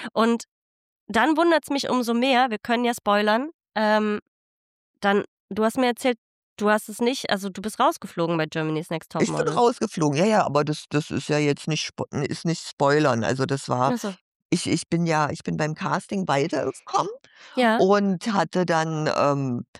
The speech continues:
Speaker 2: habe dann auch den Vertrag schon unterschrieben, die ganzen
Speaker 1: Mhm.
Speaker 2: Unterlagen eingereicht für
Speaker 1: Ja.
Speaker 2: Amerika, für L E. Und
Speaker 1: Mhm.
Speaker 2: dann kam kurz vor Drehbeginn kam die Absage, leider.
Speaker 1: Äh, aber du bist vor Heidi gelaufen?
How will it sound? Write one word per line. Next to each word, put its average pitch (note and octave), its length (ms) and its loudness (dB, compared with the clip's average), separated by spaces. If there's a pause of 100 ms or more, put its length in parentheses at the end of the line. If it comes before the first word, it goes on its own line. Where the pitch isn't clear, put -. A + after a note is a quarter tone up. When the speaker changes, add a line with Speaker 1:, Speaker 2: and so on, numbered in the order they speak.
(200)
Speaker 2:
habe C#3+ 180 0
dann D3+ 180 0
auch - 180 -2
den C#3 280 0
Vertrag D#3 600 0
schon A3+ 160 -2
unterschrieben, F3+ 720 -2
die D#3 60 0
ganzen C#3+ 400 0
Speaker 1:
Mhm. - 20 2
Speaker 2:
Unterlagen F3 720 2
eingereicht D#3+ 800 0
für C#3+ 380 2
Speaker 1:
Ja. A#3 200 2
Speaker 2:
Amerika, G3 480 -2
für - 260 0
L D3 240 0
E. E3+ 280 0 (440)
Und E3+ 240 4
Speaker 1:
Mhm. - 20 -
Speaker 2:
dann E3 200 0
kam E3+ 440 0
kurz - 300 -2
vor F#3+ 140 0
Drehbeginn F#3 680 2
kam F3+ 240 0
die - 120 0
Absage, - 520 -4
leider. A2+ 380 0 (2000)
Speaker 1:
Äh, F#3+ 320 0
aber G3+ 160 -2
du G3+ 80 -4
bist B3+ 260 -4
vor C4+ 260 2
Heidi G#3+ 280 -2
gelaufen? E3 560 -6